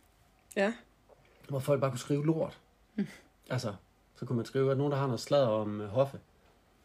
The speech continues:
Speaker 2: Og så kunne der starte sådan en
Speaker 3: Den
Speaker 2: tråd.
Speaker 3: hed simpelthen Sladder-app?
Speaker 2: Nej, den hed, øhm,
Speaker 3: Altså,
Speaker 2: det
Speaker 3: det var
Speaker 2: kan
Speaker 3: en
Speaker 2: jeg
Speaker 3: gruppe
Speaker 2: ikke
Speaker 3: inde på Facebook, hvor folk
Speaker 2: Nej,
Speaker 3: sidder
Speaker 2: nej, det
Speaker 3: og
Speaker 2: var, det
Speaker 3: bitcher
Speaker 2: var,
Speaker 3: hinanden.
Speaker 2: det var
Speaker 3: Ja.
Speaker 2: en ting, du downloadede
Speaker 1: En
Speaker 2: på
Speaker 1: app for sig
Speaker 2: telefonen,
Speaker 1: selv, ja.
Speaker 2: som
Speaker 3: Ej,
Speaker 2: var
Speaker 3: hvor
Speaker 2: sådan en
Speaker 3: vildt.
Speaker 2: app,
Speaker 3: Ja.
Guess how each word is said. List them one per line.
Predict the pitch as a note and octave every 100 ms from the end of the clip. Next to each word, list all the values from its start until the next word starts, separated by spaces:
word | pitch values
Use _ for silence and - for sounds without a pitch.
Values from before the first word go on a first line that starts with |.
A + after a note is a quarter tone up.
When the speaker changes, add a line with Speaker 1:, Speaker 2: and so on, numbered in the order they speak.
| -
Speaker 2:
Og | A2+
så | B2+
kunne | A#2+
der | A2+
starte | B2+ C3
sådan | C3+
en | G#2+
Speaker 3:
Den | G3+
Speaker 2:
tråd. | C3
Speaker 3:
hed | -
simpelthen | - G3 F3 F3 -
Sladder-app? | F#3+ F#3+ C3+ E3 -
Speaker 2:
Nej, | - E3+
den | E3 D#3
hed, | C#3+ E3+ E3
øhm, | D#3+ D3+ D3 C#3+ C3 - _ _ _ _ _ -
Speaker 3:
Altså, | F#3
Speaker 2:
det |
Speaker 3:
det | G#3
var | G3
Speaker 2:
kan |
Speaker 3:
en |
Speaker 2:
jeg | G3
Speaker 3:
gruppe | C4+ A3
Speaker 2:
ikke |
Speaker 3:
inde | A3
på |
Facebook, | G3+ B3+ C#4+ - G3
hvor | -
folk | F#3 G#3+
Speaker 2:
Nej, | E3 G#3
Speaker 3:
sidder | G3+
Speaker 2:
nej, | F#3+
det | F3
Speaker 3:
og |
Speaker 2:
var, | D#3
det | A3+
Speaker 3:
bitcher | D#3+ D#3+
Speaker 2:
var, |
Speaker 3:
hinanden. | D3+ C#3+ D#3+
Speaker 2:
det |
var | D#3+
Speaker 3:
Ja. | D3+
Speaker 2:
en | D#3+ D3
ting, | - A3+ F3+
du |
downloadede | C#3 E3 F#3 G#3+
Speaker 1:
En |
Speaker 2:
på | G3 G#3+
Speaker 1:
app | B3+
for | E3
sig | G3+ G#3
Speaker 2:
telefonen, | A#3 E3+ A3
Speaker 1:
selv, | -
ja. | A3+ - -
Speaker 2:
som | G#3
Speaker 3:
Ej, |
Speaker 2:
var | C#3+
Speaker 3:
hvor | C#3
Speaker 2:
sådan | D#3+
en | D#3+
Speaker 3:
vildt. | -
Speaker 2:
app, | E3 F3+
Speaker 3:
Ja. | -